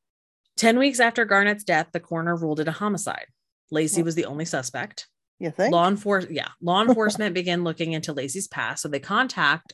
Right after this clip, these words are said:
Speaker 1: a man named Johnny Coker, who was an investigator with the D A's office in Decatur, Alabama.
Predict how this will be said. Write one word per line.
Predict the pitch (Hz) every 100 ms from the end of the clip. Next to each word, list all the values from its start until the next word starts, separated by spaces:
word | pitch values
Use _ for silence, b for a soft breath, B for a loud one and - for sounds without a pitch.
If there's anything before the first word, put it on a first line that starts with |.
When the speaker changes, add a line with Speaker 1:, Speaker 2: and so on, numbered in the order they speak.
| -
Speaker 1:
a | 165
man | 151
named | 160 151 151 - -
Johnny | 175 165 196
Coker, | 202 147 - - 160 B B B B
who | -
was | 180
an | 165
investigator | 160 170 170 175 160 156 151
with | 147
the | 143
D | 147 156
A's | 202 165
office | 139 151 143
in | 139 147
Decatur, | 143 123 127 -
Alabama. | 135 147 165 220 175 62 -